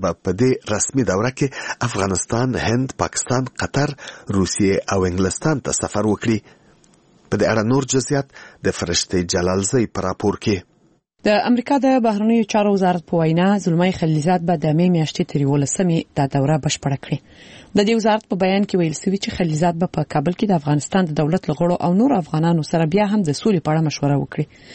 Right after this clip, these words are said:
Speaker 2: هغه به افغانان د بین الافغاني ډیالوګ پیلولو ته وهڅوي. زلمی خلیلزاد هم پرون پر ټویټر ولیکل چې په دې سفر کې به د افغانستان د سولې د بهیر لپاره د نړیوال ملاتړ په زیاتولو تمرکز کوي او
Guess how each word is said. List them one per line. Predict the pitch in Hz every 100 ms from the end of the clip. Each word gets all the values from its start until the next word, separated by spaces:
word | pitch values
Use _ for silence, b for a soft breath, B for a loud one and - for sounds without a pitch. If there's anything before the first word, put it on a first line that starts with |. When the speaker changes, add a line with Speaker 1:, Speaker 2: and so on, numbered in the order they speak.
| B B -
Speaker 2:
هغه | 220 240
به | 240
افغانان | 190 185 190 214
د | 196 165
بین | 160 151
الافغاني | - 147 151 151 208 165
ډیالوګ | 170 151 214 247 - 135
پیلولو | 131 131 131
ته | -
وهڅوي. | - - - - - -
زلمی | 214 240 269
خلیلزاد | 262 226 208 240 -
هم | 233
پرون | - 196 233 - -
پر | 190 - -
ټویټر | - 262 196 -
ولیکل | - 196 208 - 226
چې | 214 254 240 B B B B 247
په | 214
دې | 208 302
سفر | 269 226
کې | 202 175
به | 170
د | 185
افغانستان | 190 226 - 285 269
د | 220
سولې | - 247
د | 202
بهیر | 175 190 240
لپاره | 175 - 175
د | 175 170
نړیوال | 170 175 185 220 226
ملاتړ | 196 170 - 247 240 -
په | 160
زیاتولو | 170 - 165 190 180
تمرکز | 151 147 247 262
کوي | 294 294 302 B B B
او | 226